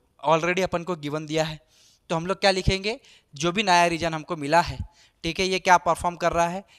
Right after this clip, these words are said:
यह परफॉर्म कर रहा है रोटेशन को through an angle pi by four। तो इस तरीके से आपको लिखना है एग्जाम में, the given region perform rotation through an angle pi by four और मैग्निफिकेशन हो रहा है, length of magnitude is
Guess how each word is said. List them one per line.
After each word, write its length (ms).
यह 160
परफॉर्म 420
कर 160
रहा 120
है 120
रोटेशन 480
को 220
through 220
an 160
angle 300
pi 220
by 180
four। 200
तो 80
इस 140
तरीके 260
से 100
आपको 240
लिखना 280
है 140
एग्जाम 260
में, 220
the 340
given 300
region 340
perform 440
rotation 480
through 220
an 120
angle 280
pi 120
by 200
four 180
और 200
मैग्निफिकेशन 760
हो 120
रहा 140
है, 140
length 360
of 140
magnitude 520
is 200